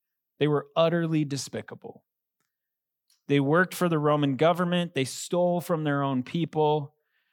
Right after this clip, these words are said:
I read this week that maybe the best equivalent in today's culture would be a drug dealer or a pimp.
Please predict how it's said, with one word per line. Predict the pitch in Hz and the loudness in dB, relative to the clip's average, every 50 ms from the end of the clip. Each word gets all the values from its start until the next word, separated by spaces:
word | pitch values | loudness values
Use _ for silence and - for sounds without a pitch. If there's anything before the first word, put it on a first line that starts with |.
| _ _ _ - | _ _ _ -4
I | - 135 | -2 0
read | 147 165 175 190 175 160 | 4 6 6 6 4 2
this | 170 156 - - | -2 -2 -2 0
week | 156 151 151 143 - - | 0 0 0 0 0 -2
that | 147 139 | -2 0
maybe | 135 147 151 156 151 | 2 0 0 0 0
the | 135 127 | 0 -2
best | 113 - 156 165 175 170 - - | 0 2 4 4 4 2 0 -6
equivalent | - 123 - - - 170 160 151 151 156 147 147 - | -10 -10 -10 -6 -4 -4 -2 -2 -2 -2 -2 -2 -4
in | - - 131 120 | -4 -6 -6 -6
today's | - - 135 120 113 113 139 147 156 160 170 170 156 - | -4 -6 -8 -8 -8 -4 -2 0 2 2 0 -2 -2 -6
culture | _ - - 156 147 139 - - 143 139 | _ -6 -2 -2 -2 -2 -4 -4 -4 -4
would | 135 131 135 123 | -2 -4 -6 -4
be | 113 127 127 117 | -4 -2 -2 -2
a | 110 | -4
drug | 101 117 123 143 151 156 160 147 | -6 -10 -4 -2 0 0 0 -2
dealer | 143 147 147 147 143 143 139 135 | -4 -6 -4 -2 -2 -2 -4 -6
or | - 120 120 113 | -8 -8 -8 -8
a | 107 | -10
pimp. | - - - - 127 120 101 | -10 -14 -10 -8 -6 -6 -6